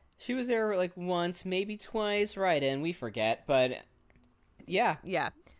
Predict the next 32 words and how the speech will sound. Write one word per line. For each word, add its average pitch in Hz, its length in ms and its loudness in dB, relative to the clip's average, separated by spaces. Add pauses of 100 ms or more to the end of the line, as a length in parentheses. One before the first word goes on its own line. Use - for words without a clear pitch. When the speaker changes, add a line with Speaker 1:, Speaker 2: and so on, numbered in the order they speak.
Speaker 2:
So, 240 500 0
very 330 220 2
notable. 180 440 0 (160)
But 311 120 8
yes, 233 260 6
they're 262 280 6
here 233 540 2 (300)
to 196 140 -2
help 190 240 2
with 190 120 -4
regionals 175 680 -4
and 165 240 -4
also 165 520 -2
for - 160 -8
other 156 260 0
reasons. 156 500 -8
I 208 80 2
guess 262 320 0 (240)
Mike 196 520 -4
is 180 200 -8
working 185 440 -4
for 196 280 -4
Mercedes 180 720 -4
'cause - 220 -14
she's 160 160 -12
also - 260 -8
here 175 240 -10
to - 80 -14
shoot - 280 -12
a - 100 -8
music 277 880 -10
video. 277 640 -6